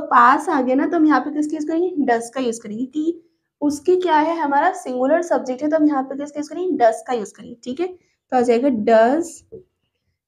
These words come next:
he had flowers,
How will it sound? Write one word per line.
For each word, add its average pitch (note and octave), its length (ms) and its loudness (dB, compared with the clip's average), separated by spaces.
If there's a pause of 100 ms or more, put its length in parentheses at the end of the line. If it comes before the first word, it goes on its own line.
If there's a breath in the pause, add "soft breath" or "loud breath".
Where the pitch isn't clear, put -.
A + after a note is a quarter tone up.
(100)
he B3 540 -2 (840)
had A#3+ 480 2 (2000)
flowers, D4 480 4